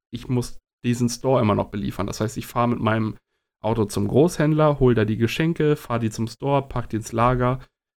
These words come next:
Das muss ich jetzt noch irgendwie automatisieren. Das heißt, der nächste Schritt ist, eine automatische Lieferung mit dem Großhändler zu machen, dass der meinen Store beliefert einmal die Woche. Dann regelst du das, okay, dann das nächste, okay, jetzt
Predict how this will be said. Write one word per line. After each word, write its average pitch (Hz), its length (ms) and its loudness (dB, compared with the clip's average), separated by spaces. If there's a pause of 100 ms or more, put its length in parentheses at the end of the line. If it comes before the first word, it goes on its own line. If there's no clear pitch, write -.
(160)
Das - 200 -4
muss 107 180 -2
ich 101 120 -2
jetzt 101 200 -4
noch 101 160 -2
irgendwie 104 360 -4
automatisieren. - 640 -6
Das - 140 -4
heißt, 101 180 0
der 107 120 4
nächste 127 340 2
Schritt 131 280 0
ist, 120 280 -2
eine 120 160 0
automatische 120 720 0
Lieferung 123 580 2
mit 113 160 2
dem 117 760 2
Großhändler 120 640 0
zu - 140 -4
machen, 113 360 -2 (240)
dass - 160 -10
der 104 160 -2
meinen 107 180 -2
Store 131 260 0
beliefert 104 460 0
einmal 104 240 -2
die 101 100 -4
Woche. - 320 -6 (640)
Dann 101 200 -6
regelst 101 360 2
du - 40 4
das, 143 320 2
okay, 104 320 0
dann 104 180 0
das 107 220 -4
nächste, 147 340 0
okay, 143 240 2
jetzt 110 400 -2